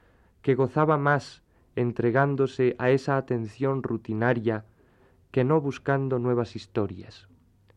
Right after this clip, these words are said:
La novedad que sobre todas le interesaba era la que podían proporcionarle las variantes que los juglares introducían en las gestas antiguas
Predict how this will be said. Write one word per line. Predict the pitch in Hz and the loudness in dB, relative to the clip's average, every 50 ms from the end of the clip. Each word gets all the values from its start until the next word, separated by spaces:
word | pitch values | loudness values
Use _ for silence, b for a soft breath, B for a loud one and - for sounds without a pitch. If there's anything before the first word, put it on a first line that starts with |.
| b b b b b b b b b b b b b b b b b b b b b b b _ | b b b b b b b b b b b b b b b b b b b b b b b _
La | 123 123 120 | 0 2 4
novedad | 123 123 120 131 131 143 147 151 147 143 | 4 4 4 4 4 4 4 4 2 0
que | - 139 | -4 -6
sobre | - - 131 123 120 123 | -4 -2 -2 0 -2 -2
todas | 123 - 151 151 147 143 123 | 0 0 2 2 2 0 0
le | 127 127 | -2 -4
interesaba | 120 117 - 120 110 113 107 - 135 135 143 135 151 151 156 - b b b b b b b b b b b | -4 -2 -2 0 0 0 -2 -2 -2 -2 0 0 -2 -6 -6 -12 b b b b b b b b b b b
era | 139 151 156 156 | 4 4 6 6
la | 156 151 151 | 4 2 2
que | - 143 | -2 -4
podían | - - 135 127 139 147 156 151 147 139 | -2 -2 -2 -2 0 0 0 -2 -2 -2
proporcionarle | 139 135 127 - 127 123 123 - 120 113 113 127 135 127 123 123 117 123 120 b b b b b b b b b b | -4 -4 -2 0 -2 -2 -2 -4 -4 -2 0 0 0 0 0 0 0 0 0 b b b b b b b b b b
las | 120 127 131 117 117 | 0 0 2 2 2
variantes | 131 123 127 127 151 156 156 151 - - 143 143 139 - | 2 0 2 2 2 0 0 -2 -2 0 0 0 0 -2
que | - - 131 | -4 -4 -2
los | 120 120 120 | -2 -2 -4
juglares | - - 117 113 127 135 139 139 135 - | -4 -6 -2 0 0 2 2 0 0 -2
introducían | - 131 123 - 131 120 113 113 110 - - 127 131 127 117 117 | -4 -8 -6 -4 -4 -4 -4 -6 -10 -8 -4 -2 -2 -2 0 -2
en | 113 107 | -2 -4
las | 110 - - | -4 -6 -4
gestas | 127 123 123 - - 123 - 117 | -4 -6 -4 -4 -8 -6 -6 -6
antiguas | 110 107 104 - - 123 123 117 113 113 113 107 101 - - | -6 -6 -8 -6 -4 -4 -2 0 2 2 2 0 0 -4 -12